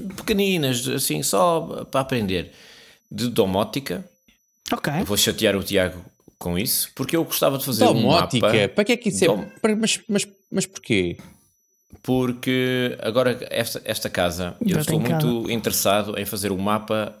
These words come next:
Speaker 1: da temperatura e umidade da casa em tempo real, com estatísticas e tudo.
Speaker 3: Sim.
Speaker 1: E estava,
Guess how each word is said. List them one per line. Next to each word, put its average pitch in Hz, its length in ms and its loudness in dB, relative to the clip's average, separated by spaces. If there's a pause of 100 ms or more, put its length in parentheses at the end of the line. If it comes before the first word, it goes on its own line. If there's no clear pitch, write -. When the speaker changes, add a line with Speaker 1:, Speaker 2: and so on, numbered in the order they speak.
Speaker 1:
da 101 100 -8
temperatura 95 540 -6
e 95 80 0
umidade 90 460 -2
da 85 100 -6
casa 85 340 -2
em 80 60 -8
tempo 85 260 -8
real, 82 500 -4 (460)
com 101 100 -6
estatísticas 90 800 -4
e 78 80 -6
tudo. - 240 -14 (180)
Speaker 3:
Sim. 110 460 -6 (100)
Speaker 1:
E - 60 -8
estava, 110 760 0